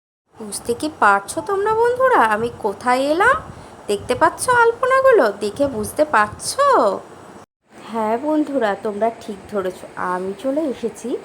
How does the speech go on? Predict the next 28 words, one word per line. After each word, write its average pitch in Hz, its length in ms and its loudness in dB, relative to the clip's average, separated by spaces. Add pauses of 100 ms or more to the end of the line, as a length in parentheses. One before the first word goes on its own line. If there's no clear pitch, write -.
(480)
কৃষ্ণের 220 480 -4
কাছে, - 180 -14 (120)
কেষ্টরায়ের 220 520 -4
কাছে। - 160 -10 (280)
অনেক 233 260 -4
দিন 403 200 0
আমার 381 140 -2 (120)
দেখা 240 340 -2
হয়নি 190 300 -2
কেষ্টরায়ের 82 500 -10
সাথে, - 160 -20 (420)
আমার 196 180 -6 (100)
মনটাও 202 360 2 (120)
ভালো 190 160 2 (100)
লাগছিল 180 340 -6 (120)
না, 180 60 -6 (120)
তো 208 60 -10 (240)
চলে 208 260 -2 (100)
এলাম 226 180 0 (420)
কৃষ্ণের 208 440 -8
সাথে 196 160 -10 (200)
দেখা 92 300 -8
করতে। - 240 -16 (600)
বৃষ্টি 196 380 -8
হয়েছে 320 220 2 (100)
বলে 240 180 2 (260)
বাইরেটা 208 420 0 (260)
ভালোই 233 360 0